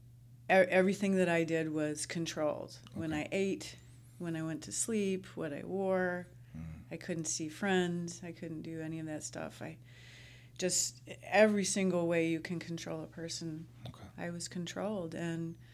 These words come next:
Speaker 1: I just was living my life like a robot. And,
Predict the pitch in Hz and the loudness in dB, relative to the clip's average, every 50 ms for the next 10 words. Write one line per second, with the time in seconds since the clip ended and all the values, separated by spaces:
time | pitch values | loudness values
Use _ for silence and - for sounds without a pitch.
0 | - - - - - - - - - - 165 165 160 165 180 180 175 175 - - | -20 -20 -20 -20 -20 -20 -18 -12 -4 0 0 0 0 0 0 0 2 2 0 -2
1 | - 180 180 170 165 165 170 175 170 175 170 170 160 160 160 160 160 160 160 160 | -2 -2 -2 -2 -2 0 0 2 2 2 2 2 0 0 0 0 0 -2 -2 -4
2 | - - - - - 160 165 165 160 156 160 160 156 151 165 175 185 196 - - | -8 -14 -16 -10 -6 -6 -6 -6 -6 -6 -4 -4 -4 -2 -2 0 0 -2 -2 -4
3 | - - - - - - - - - - - - - - - - 170 170 170 165 | -10 -18 -20 -20 -20 -20 -20 -20 -20 -20 -20 -20 -20 -20 -14 -8 -4 -2 -2 0
4 | 165 165 165 165 165 165 | 0 0 -2 -2 -4 -4